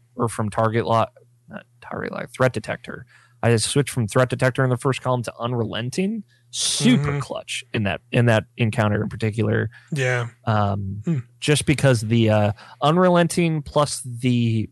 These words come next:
Speaker 1: per-, the s-, the fragment that makes it so every solar kill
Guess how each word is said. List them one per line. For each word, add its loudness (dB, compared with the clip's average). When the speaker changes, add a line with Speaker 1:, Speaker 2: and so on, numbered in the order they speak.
Speaker 1:
per-, -2
the 2
s-, -6
the -4
fragment 0
that -2
makes 0
it -4
so 2
every 4
solar 0
kill 2